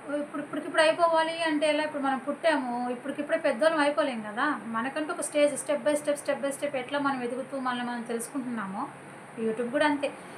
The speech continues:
ఓ YouTube పెట్టడంలోనే ఓ సక్సెస్ వచ్చేయాలి, ఓ డబ్బులు ఎక్కేసుకోవాలంటే కుదరదు. దానికంటూ ఒక టైం రావాలి, మనకంటూ ముఖ్యంగా ఒక టైం రావాలి. So, దాని వరకు ఓపిక పట్టాలి.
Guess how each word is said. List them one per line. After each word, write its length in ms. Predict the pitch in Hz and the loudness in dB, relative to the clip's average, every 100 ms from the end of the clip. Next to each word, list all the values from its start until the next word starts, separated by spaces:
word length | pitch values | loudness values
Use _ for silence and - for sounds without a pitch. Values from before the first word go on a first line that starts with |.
| - | -6
ఓ 220 | 254 262 311 | 4 8 10
YouTube 280 | 294 294 | 8 4
పెట్టడంలోనే 500 | 294 294 294 277 277 | 6 6 6 4 2
ఓ 220 | 269 262 285 | 4 6 6
సక్సెస్ 340 | 285 269 - | 4 -2 -2
వచ్చేయాలి, 440 | 254 - 254 254 | -2 0 -2 0
ఓ 220 | 254 254 269 | 0 2 2
డబ్బులు 360 | 247 220 262 | 2 0 0
ఎక్కేసుకోవాలంటే 640 | 240 262 240 - 240 233 240 | 0 -2 -2 -2 -2 -2 -6
కుదరదు. 460 | - 240 262 220 | -4 -2 -2 -2
దానికంటూ 500 | 208 208 226 254 254 | -2 -2 0 -2 0
ఒక 80 | 285 | -2
టైం 380 | - 226 240 240 | -2 -2 0 0
రావాలి, 500 | 220 214 226 247 311 - - - - - - | 2 2 2 0 -4 -10 -16 -16 -16 -10 -2
మనకంటూ 600 | 233 233 359 381 381 370 | 4 6 6 4 2 4
ముఖ్యంగా 480 | 302 285 - 285 262 | 2 2 2 0 0
ఒక 120 | 247 | -2
టైం 320 | 240 233 233 | -4 -4 -2
రావాలి. 420 | 226 214 214 233 294 - - - - | -2 -2 -2 -4 -6 -10 -16 -14 -6
So, 60 | 262 | -2
దాని 320 | 226 247 254 | 4 4 4
వరకు 220 | 254 285 | 0 0
ఓపిక 380 | 240 240 247 262 | 0 0 -2 -4
పట్టాలి. 680 | 240 240 220 - 254 247 294 | -4 -2 -2 0 0 0 -2